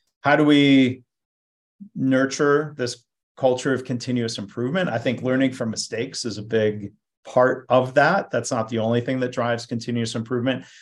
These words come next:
But I think if you, if you have a culture of learning from mistakes, you've got a fighting chance of having a culture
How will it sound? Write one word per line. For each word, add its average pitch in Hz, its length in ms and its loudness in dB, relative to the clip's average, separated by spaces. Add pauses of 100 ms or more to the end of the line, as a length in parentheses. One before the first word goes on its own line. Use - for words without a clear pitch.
(120)
But 143 140 6
I 135 60 6
think 156 180 -2
if 139 100 -4
you, 131 240 -2
if 117 200 -10
you 127 80 -2
have 139 240 0
a 156 60 0
culture 127 760 0 (420)
of 131 220 2
learning 127 260 0
from 117 180 -8
mistakes, 110 720 -8
you've 113 240 -4
got 110 180 2
a 107 40 -2
fighting 113 340 -2
chance 107 340 -4
of 113 100 -6
having 120 340 -2
a 107 60 -6
culture 107 640 -6